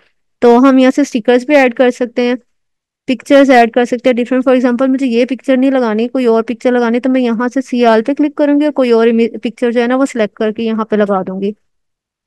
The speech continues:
जैसे मैं ये picture जो है, इस पे click किया और ये वाली picture मैंने drag की, तो यहाँ पे आ गई। ठीक है, तो picture change कर लिया आपने। अब ये मैंने back करना photos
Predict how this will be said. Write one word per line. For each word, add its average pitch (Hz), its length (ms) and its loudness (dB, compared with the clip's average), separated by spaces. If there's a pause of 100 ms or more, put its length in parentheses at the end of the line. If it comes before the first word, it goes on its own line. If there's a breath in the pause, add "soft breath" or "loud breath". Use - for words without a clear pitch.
(420)
जैसे 226 320 0
मैं 247 200 0
ये 220 380 -2
picture 240 380 -4 (180)
जो 247 200 0
है, 240 160 4
इस 233 80 0
पे 269 120 -4
click 254 220 -4
किया 311 280 -2 (320)
और 226 340 2
ये 226 200 -2
वाली 220 200 2
picture 226 300 -4
मैंने 233 240 0
drag 214 480 -2
की, 269 100 -6
तो 269 140 0
यहाँ 208 340 -2
पे 208 100 -4
आ 185 140 -2
गई। 196 180 -10
ठीक - 480 -8
है, 349 140 -2 (360)
तो 233 80 0
picture 247 280 0
change 214 280 -2
कर 202 200 0
लिया 196 180 -2
आपने। 208 260 -4 (3250)
अब 226 140 2
ये 247 80 4
मैंने 247 240 6
back 220 560 0
करना 277 260 4
photos 277 500 0